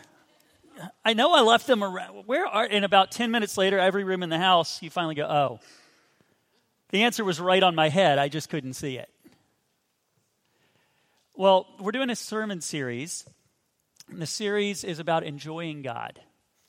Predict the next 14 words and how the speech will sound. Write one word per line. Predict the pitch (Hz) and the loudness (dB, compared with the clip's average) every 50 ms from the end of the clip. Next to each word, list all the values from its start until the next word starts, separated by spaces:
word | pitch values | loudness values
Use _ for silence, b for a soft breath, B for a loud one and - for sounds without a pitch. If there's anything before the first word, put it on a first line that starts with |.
| _ _ | _ _
Why | - 190 202 226 220 | -4 0 0 0 0
this | 196 196 - | -2 -6 -8
series? | - - 170 147 131 120 117 127 127 - - - - _ _ _ _ _ _ _ _ _ _ _ _ _ _ _ _ _ _ _ - 147 | -10 -10 -10 -10 -10 -10 -12 -14 -16 -16 -16 -18 -18 _ _ _ _ _ _ _ _ _ _ _ _ _ _ _ _ _ _ _ -4 -2
Honestly, | 175 233 330 - - - 339 294 | -2 0 -2 -4 -4 -6 -6 -4
because | - 180 - - - 175 160 156 165 208 240 - - - - - _ _ _ _ _ _ _ - | -4 -4 -6 -6 -4 -2 0 0 0 0 -2 -6 -12 -12 -14 -18 _ _ _ _ _ _ _ -4
it's | 208 214 - | -4 -4 -2
something | - 240 240 240 - 262 226 | -2 -2 -2 -2 -2 -4 -4
that's | 240 233 - | -4 -6 -6
surprisingly | - 196 - - - 202 202 226 240 196 233 226 226 240 240 | -6 -8 -8 -4 -2 0 0 0 0 -2 -4 -6 -4 -4 -4
hard | 202 208 277 294 285 208 147 | -4 -2 -2 -4 -4 -6 -6
for | - 175 170 | -10 -10 -8
many | 180 202 208 190 135 | -8 -8 -6 -6 -6
of | 117 - | -6 -8
us. | - - - - - - - | -10 -14 -14 -12 -12 -14 -14